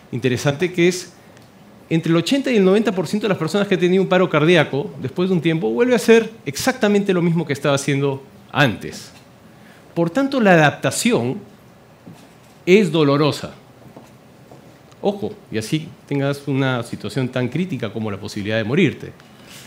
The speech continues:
Si esto lo llevamos a las empresas, este ejemplo lo llevamos a las empresas, ocurre una dinámica parecida en las organizaciones. Por ejemplo, hay casos donde la adaptación sí ha sido, eh,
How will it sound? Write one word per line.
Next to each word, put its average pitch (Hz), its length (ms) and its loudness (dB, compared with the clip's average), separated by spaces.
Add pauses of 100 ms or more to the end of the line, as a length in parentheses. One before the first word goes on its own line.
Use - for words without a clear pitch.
(260)
Si - 180 2
esto 311 200 0
lo 226 80 8
llevamos 214 260 8
a 196 60 4
las 160 100 2
empresas, 139 540 -2 (1000)
este - 140 -6
ejemplo 156 320 0
lo 139 80 0
llevamos 127 260 -2
a 127 40 -4
las 107 160 -8
empresas, 101 320 -10 (540)
ocurre 247 360 -2
una 208 160 2
dinámica 170 480 2
parecida 117 480 -2 (220)
en 110 80 -4
las 110 100 -6
organizaciones. 98 800 -8 (1300)
Por - 120 4
ejemplo, 147 500 4 (580)
hay 180 120 4
casos 214 360 2
donde 147 180 2
la 127 100 2
adaptación 123 440 -2
sí - 100 -4
ha 147 60 -2
sido, 147 460 -4 (680)
eh, 104 640 -2